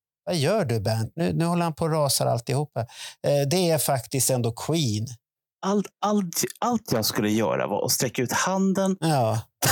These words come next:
Speaker 2: <clears throat> och sen skulle jag då ta en V H S-kassett som jag själv har
Speaker 1: Ja.
Speaker 2: spelat in nittonhundraåttiofem.
Speaker 1: Ja.
Speaker 2: Och då, eh, då rasade både Svullo, Ebba Grön.
Speaker 1: Ja.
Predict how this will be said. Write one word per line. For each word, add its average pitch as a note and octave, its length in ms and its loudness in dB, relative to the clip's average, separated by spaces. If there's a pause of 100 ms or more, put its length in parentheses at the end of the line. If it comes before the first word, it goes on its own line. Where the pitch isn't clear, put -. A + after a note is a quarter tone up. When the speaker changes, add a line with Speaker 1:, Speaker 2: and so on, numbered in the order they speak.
(160)
Speaker 2:
<clears throat> - 460 -2
och F3 100 -2
sen C#3+ 340 0 (400)
skulle D#3 320 -2
jag C#3 140 2
då A#2 140 0
ta G#2+ 360 -2 (100)
en G#2+ 300 -2 (180)
V A#2+ 100 2
H G#2 160 0
S-kassett D#3+ 640 0
som - 160 2
jag A2 80 0
själv - 260 -2
har - 80 0
Speaker 1:
Ja. B2 120 2
Speaker 2:
spelat - 220 -2
in C#2+ 120 0
nittonhundraåttiofem. E2 1000 -2
Speaker 1:
Ja. B2 360 0 (840)
Speaker 2:
Och D#3 140 0
då, G3+ 300 2
eh, F3+ 180 4 (1300)
då D#3 80 0
rasade C#3 480 2
både B2 240 0
Svullo, G3 840 2
Ebba C#3+ 240 0
Grön. E3 580 2
Speaker 1:
Ja. - 280 -6